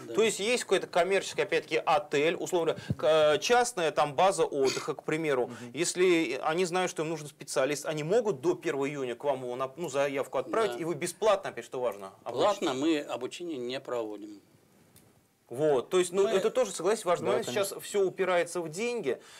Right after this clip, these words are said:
Speaker 2: И вот сейчас нас слушают просто. Я говорю, скоро у нас начинается летний отдых. Летний отдых. Тверская область — это область озер, рек и так далее.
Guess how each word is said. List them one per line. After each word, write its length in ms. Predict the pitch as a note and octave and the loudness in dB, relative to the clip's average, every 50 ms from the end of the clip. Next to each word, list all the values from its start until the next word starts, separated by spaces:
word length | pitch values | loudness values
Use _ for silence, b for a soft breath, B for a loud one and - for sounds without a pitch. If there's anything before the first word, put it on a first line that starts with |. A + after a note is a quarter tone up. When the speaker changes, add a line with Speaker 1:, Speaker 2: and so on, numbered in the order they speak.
| B B B | B B B
Speaker 2:
И 100 | - D3+ | -6 -4
вот 100 | E3 - | -4 -4
сейчас 240 | - - G3+ G3 G3 | 0 0 0 0 0
нас 160 | G3 F#3 E3+ | -2 -4 -4
слушают 420 | - - A3 A#3+ A#3 - G3 - - | -4 -4 -4 -4 -2 -4 -6 -4 -2
просто. 320 | - E3 D#3+ D3+ - D#3 | 0 0 0 0 2 2
Я 140 | D3 E3 F#3 | 2 2 2
говорю, 160 | G3+ A3 F#3+ | 2 0 0
скоро 260 | - - - B3+ C4 | -2 0 0 0 2
у 40 | B3 | 2
нас 160 | A#3 G#3 - | 0 -2 -4
начинается 500 | F#3+ E3 - - F3+ G3 G3+ G3 - F3+ | -6 -8 -4 -2 0 0 0 0 0 0
летний 320 | E3 D#3+ D#3+ E3+ E3+ F3 F#3+ | 2 2 0 -2 0 -4 -4
отдых. 540 | - - F#3 E3+ C3+ A2 - F2+ E2 - - | 0 0 0 0 0 -2 -6 -10 -10 -10 -14
Летний 400 | G#2+ A2 C#3+ F#3 F#3+ F#3 F3+ F3 | -4 0 0 0 2 0 -4 -6
отдых. 400 | - - D#3 D3+ C#3 C3 D3+ - | -4 -4 -2 -2 -2 -2 -4 -8
Тверская 360 | - D3 D3 C#3+ - - F#3+ | -6 -6 -6 -4 -2 0 0
область — 240 | G#3+ G#3 G3 E3 - C#3+ | 2 2 0 -2 -2 -4
это 100 | - D#3+ | -4 -2
область 420 | - A2 E3+ D3+ D#3 D3 C#3 - B B B B | -2 -2 -2 0 0 -2 -2 -4 B B B B
озер, 500 | - C3+ C#3 C3+ C3 F3 G#3+ A3+ A3+ A3 - | 0 0 0 2 2 2 4 4 4 2 0
рек 340 | - B2+ C#3 F3+ G3+ G3 - | -4 0 2 2 2 2 -2
и 20 | |
так 200 | - - C#3+ D3 | 0 0 0 0
далее. 200 | C#3+ D3 C3 A#2+ | 2 0 0 0